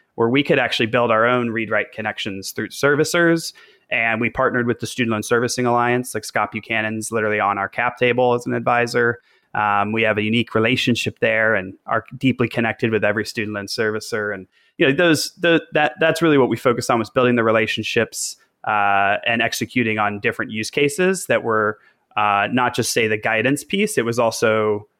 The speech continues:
you know, enrolling people in federal programs, making payments. Uh, we're powering tons of workplace benefits providers today, um, that offer student loan benefits maybe tied to a five two nine or something like that. Um, we had a partner go live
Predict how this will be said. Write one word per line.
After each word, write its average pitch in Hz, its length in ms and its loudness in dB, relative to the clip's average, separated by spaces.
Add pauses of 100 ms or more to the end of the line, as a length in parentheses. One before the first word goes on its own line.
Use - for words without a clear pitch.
(120)
you 110 120 -6
know, 98 400 -4
enrolling 120 480 2
people 110 260 -4
in 104 80 -6
federal 101 300 0
programs, 95 580 -6
making 117 360 -4
payments. 104 640 -8 (260)
Uh, 101 260 0
we're 107 120 2
powering 117 400 0
tons 120 340 2
of 110 100 0
workplace 113 380 0
benefits 135 480 0
providers 104 800 -2
today, 104 540 0 (340)
um, 101 580 -2 (100)
that 113 120 2
offer 107 220 0
student 113 240 -4
loan 107 100 -4
benefits 107 400 -4
maybe 110 180 -6
tied 107 240 -2
to 107 80 -4
a 101 40 -6
five 107 280 -2
two 110 160 -4
nine 98 320 -2
or 104 80 -8
something 101 300 -12
like 92 160 -16
that. 107 240 -2 (380)
Um, 113 760 0
we 135 60 0
had 123 100 2
a 110 40 2
partner 117 320 0
go 113 160 0
live 110 420 0